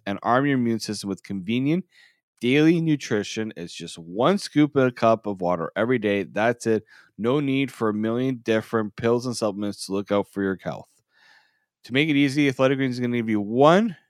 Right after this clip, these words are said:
year of supply of immune supporting vitamin D and five free travel packs with your purchase.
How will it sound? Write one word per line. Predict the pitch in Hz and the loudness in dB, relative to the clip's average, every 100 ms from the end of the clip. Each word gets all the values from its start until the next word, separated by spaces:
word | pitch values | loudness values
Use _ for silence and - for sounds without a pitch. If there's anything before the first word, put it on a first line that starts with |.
| - | -12
year | 117 117 117 | -2 2 2
of | - 101 - - - _ _ _ - | 2 -2 -6 -20 -20 _ _ _ -14
supply | - - 117 104 104 131 _ _ _ - | -12 0 4 6 4 0 _ _ _ -4
of | 95 87 | -2 -2
immune | 98 117 156 | -2 0 -2
supporting | 156 131 131 123 | -4 0 2 2
vitamin | 113 113 110 | 2 2 0
D | 92 104 110 | -4 -4 -4
and | 95 90 _ | -6 -10 _
five | 127 139 156 | 4 6 4
free | - 139 | 2 -6
travel | 123 117 110 | -2 0 0
packs | 113 110 - | 0 -2 -4
with | - 107 110 | -6 -6 -4
your | 123 | -4
purchase. | - 98 - 110 | -2 -4 -4 -8